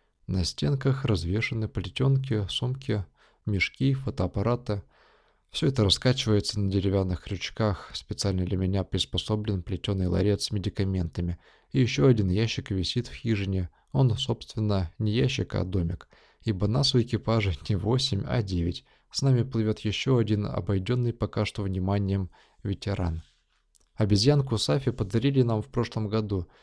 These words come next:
перед отплытием. Её имя должно было напоминать о гавани, из которой нам предстояло выйти в путь. Сафи,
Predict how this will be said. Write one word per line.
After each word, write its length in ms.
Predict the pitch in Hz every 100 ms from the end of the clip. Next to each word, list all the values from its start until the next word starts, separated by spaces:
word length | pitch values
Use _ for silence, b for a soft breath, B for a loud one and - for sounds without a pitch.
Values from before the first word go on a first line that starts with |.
| b
перед 260 | 123 107 98
отплытием. 640 | 98 - 98 - 85 87 b b b -
Её 260 | 92 95
имя 320 | 98 120 135
должно 420 | 117 104 98 110 131
было 220 | 120 110
напоминать 560 | 98 104 101 110 117 -
о 220 | 117 104
гавани, 600 | 101 117 117 110 95 90 -
из 140 | -
которой 380 | - 107 101 95
нам 180 | 95 90
предстояло 520 | 92 87 - 95 92
выйти 280 | 95 95 98
в 80 | -
путь. 280 | - 90 - b b b b b
Сафи, 600 | - 147 139 131 117 104